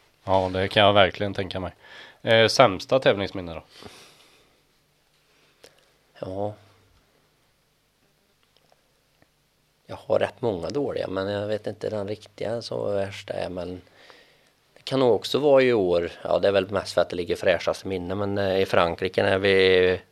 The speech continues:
Speaker 2: ledde semifinalen och växellådan rasade för Johan i, i, i Frankrike där, det var, det var inget roligt.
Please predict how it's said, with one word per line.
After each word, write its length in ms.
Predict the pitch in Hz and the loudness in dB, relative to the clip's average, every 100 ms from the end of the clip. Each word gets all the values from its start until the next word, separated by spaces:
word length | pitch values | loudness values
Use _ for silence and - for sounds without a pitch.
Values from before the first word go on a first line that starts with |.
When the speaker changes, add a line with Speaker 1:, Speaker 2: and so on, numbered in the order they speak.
| _ _ - - 101 | _ _ -20 -14 -6
Speaker 2:
ledde 340 | 98 92 87 | -2 0 0
semifinalen 760 | 87 95 82 - 85 80 90 98 | 2 2 2 -4 -4 -2 -2 -4
och 100 | 92 | -4
växellådan 500 | 92 - 87 82 90 | -4 -2 -2 0 0
rasade 320 | 92 - 90 | 0 0 -4
för 80 | 90 | -6
Johan 420 | 87 90 82 90 | -6 -6 -6 -8
i, 960 | 98 101 _ - - - - - - 101 | -14 -16 _ -20 -20 -20 -18 -18 -2 2
i, 320 | 95 95 92 | 4 4 2
i 160 | 92 | 2
Frankrike 480 | 87 90 87 90 - | 0 0 0 -6 -2
där, 160 | 104 95 | -2 -2
det 100 | 95 | -4
var, 180 | 101 101 | -6 -6
det 160 | 95 95 | -6 -4
var 80 | |
inget 180 | 98 92 | -4 -2
roligt. 360 | 95 92 - | -4 -6 -10